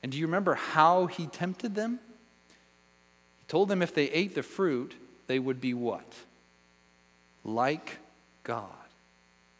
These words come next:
Now, Adam and Eve were already like God, right? They'd been made in his image and likeness. But the devil enticed them with this idea that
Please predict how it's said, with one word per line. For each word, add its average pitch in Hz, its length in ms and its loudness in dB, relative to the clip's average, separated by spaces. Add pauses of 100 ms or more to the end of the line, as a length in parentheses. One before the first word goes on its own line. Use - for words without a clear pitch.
(1500)
Now, 127 140 0
Adam 220 240 8
and 185 100 4
Eve 190 160 2
were 147 140 6
already 151 360 6
like 98 280 -4
God, 92 300 -4
right? 135 260 -4 (920)
They'd 151 200 2
been 165 160 2
made 156 300 4
in 131 100 -2
his 127 280 -4
image 156 500 -2
and 127 300 -4 (240)
likeness. 117 1300 -4 (1120)
But 147 120 0
the 160 60 0
devil 262 300 6
enticed 165 460 2
them 156 100 0
with 151 160 0
this 160 160 -6
idea 160 380 6
that 139 200 4